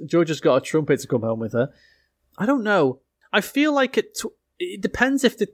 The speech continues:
if the twelve-year-old with the violin, if they love it and they're really into it, you're just gonna have to eat that noise.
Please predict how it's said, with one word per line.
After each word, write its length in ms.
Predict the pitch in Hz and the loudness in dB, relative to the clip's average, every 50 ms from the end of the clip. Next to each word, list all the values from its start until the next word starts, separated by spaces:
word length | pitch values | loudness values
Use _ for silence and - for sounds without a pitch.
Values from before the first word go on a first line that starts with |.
| _ - | _ -6
if 180 | 180 190 - - | -4 -4 -4 -6
the 60 | _ | _
twelve-year-old 680 | - - 190 185 185 160 170 175 170 165 165 156 - - | -2 2 4 4 4 4 2 4 4 4 4 4 0 -4
with 160 | - 156 156 143 | -6 -6 -4 -4
the 60 | 147 | -2
violin, 600 | 139 156 151 147 147 147 156 139 110 110 113 - - | 2 4 4 4 2 2 2 2 2 2 0 -4 -8
if 160 | 135 - - | -10 -8 -4
they 200 | - 196 220 208 | -2 -2 0 0
love 440 | 190 160 147 143 139 147 165 147 185 | 0 0 0 2 4 4 4 4 4
it 280 | 202 202 - - _ _ - - - _ | 2 2 0 -2 _ _ -20 -20 -14 _
and 160 | - 147 156 156 | -8 -6 -2 0
they're 180 | 190 208 208 | 0 0 0
really 540 | 175 135 127 139 160 180 190 196 190 185 175 | -2 -2 2 4 6 6 6 6 4 2 0
into 300 | 185 185 - - 196 202 | -2 -4 -4 -2 2 2
it, 260 | 208 202 - - _ _ _ _ _ _ _ _ _ _ | 2 2 0 -2 _ _ _ _ _ _ _ _ _ _
you're 100 | 147 139 | -4 -2
just 160 | - 196 - | -2 2 2
gonna 120 | - 214 175 | 2 2 2
have 140 | 185 180 - | 0 2 2
to 100 | 180 - - | 0 2 2
eat 160 | 175 180 143 131 | 0 -2 0 0
that 160 | 170 170 - | 0 0 0
noise. 500 | 135 143 156 151 120 107 101 - - - | 0 0 2 2 2 0 -2 -6 -10 -14